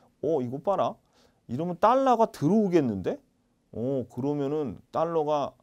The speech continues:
흔해지는구나. 딱 나오고요. 그다음에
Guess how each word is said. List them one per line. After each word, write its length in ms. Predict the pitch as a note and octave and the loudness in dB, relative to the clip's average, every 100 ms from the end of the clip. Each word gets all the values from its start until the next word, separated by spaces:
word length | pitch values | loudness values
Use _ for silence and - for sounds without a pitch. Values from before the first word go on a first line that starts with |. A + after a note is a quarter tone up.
| _ _ | _ _
흔해지는구나. 1080 | - C4 B3+ G3+ D#3 D3 C#3+ B2+ C#3+ A#2+ F2+ _ _ _ _ _ _ | -10 -4 -2 -2 -4 -4 -4 -4 -4 -6 -8 _ _ _ _ _ _
딱 200 | - F#3 | 0 0
나오고요. 800 | A2+ F#2 A2 F2+ F#2+ C#3 F2 D2+ | -2 -4 -4 -6 -8 -8 -12 -16
그다음에 500 | _ A#2+ D3 D3+ D#3+ | _ -2 -2 -2 -6